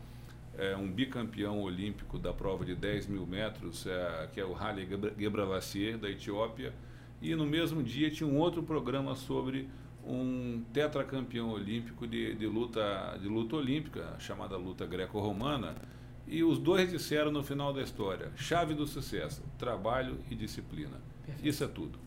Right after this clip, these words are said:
Speaker 2: Perfeito.
Speaker 1: É o que
Speaker 2: Então,
Speaker 1: falta no Brasil.
Speaker 2: Maravilha. Fala, cara, você tá ao vivo no E M A com Rafa Velar e Lars Grael. Fala seu nome e de onde você tá falando pra gente.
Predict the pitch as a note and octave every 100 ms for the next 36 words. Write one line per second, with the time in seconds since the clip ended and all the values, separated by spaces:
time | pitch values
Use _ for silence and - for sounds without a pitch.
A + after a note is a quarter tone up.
0 | - - D3+ - C3 B2 - - - -
1 | - - - A2 B2+ A2+ A2+ A2 A2+ G#2
2 | F#2 D#2+ C#2+ - - - - - D3 C#3
3 | C#3 - - - - - - - - G3+
4 | F#3+ F#3 E3+ E3 D#3+ F#3+ F#3+ D#3 A#3 A3+
5 | A3+ F3+ F#3 F#3+ E3+ F3+ G#3 G#3+ E3+ D#3+
6 | F#3+ G3 F3+ E3+ F3 F3 E3+ E3 D#3+ D3+
7 | E3 F3+ F3+ - - F3+ F3+ F#3 E3 E3+
8 | G#3 G#3 E3 F#3+ F#3+ F#3+ F3 E3+ E3+ E3
9 | D#3 D#3 C#3+ -